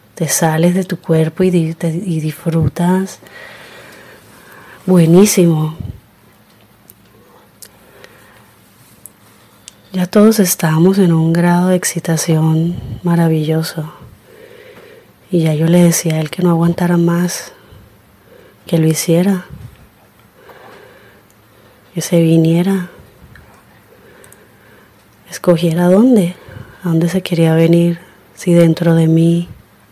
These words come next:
fuera de mí, a dónde, a dónde quería hacerlo. Sí. Ay, qué bello, amor, qué bello.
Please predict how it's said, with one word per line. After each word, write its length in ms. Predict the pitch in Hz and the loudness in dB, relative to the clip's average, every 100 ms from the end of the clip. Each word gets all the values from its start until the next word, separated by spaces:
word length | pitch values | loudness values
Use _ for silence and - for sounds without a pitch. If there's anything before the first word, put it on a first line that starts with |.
| _ _ _ _ _ - | _ _ _ _ _ -10
fuera 340 | - 175 165 | 0 2 4
de 160 | 165 160 | 2 4
mí, 420 | 160 165 170 175 - _ _ _ _ _ _ _ - - - | 4 4 2 -2 -10 _ _ _ _ _ _ _ -20 -20 -6
a 160 | 175 160 | 0 2
dónde, 560 | 165 175 175 170 165 - _ _ _ _ _ _ _ _ _ - - - - | 4 4 2 0 -6 -10 _ _ _ _ _ _ _ _ _ -20 -20 -20 -10
a 100 | 175 | -2
dónde 340 | 170 170 170 175 | 2 4 4 4
quería 340 | 190 175 170 | 4 4 2
hacerlo. 460 | 165 - 185 175 160 - - - - - - - - 226 - - - _ _ _ _ _ _ _ - _ _ - - - _ - - - - | 0 -2 -4 -4 -6 -8 -14 -18 -20 -20 -20 -12 -8 -8 -10 -20 -20 _ _ _ _ _ _ _ -20 _ _ -20 -20 -20 _ -20 -20 -18 -10
Sí. 220 | 165 220 - - - - - - - - - - - | -8 -8 -16 -20 -20 -20 -20 -20 -18 -14 -12 -12 -14
Ay, 120 | - - | -18 -6
qué 180 | 240 | -2
bello, 600 | 226 202 190 185 180 170 | 2 2 4 2 2 0
amor, 680 | 185 - 202 - - - 208 | -2 -4 -4 -6 -8 -10 -12
qué 220 | - 240 233 | -10 -8 -6
bello. 480 | 226 - - 208 | -6 -6 -8 -10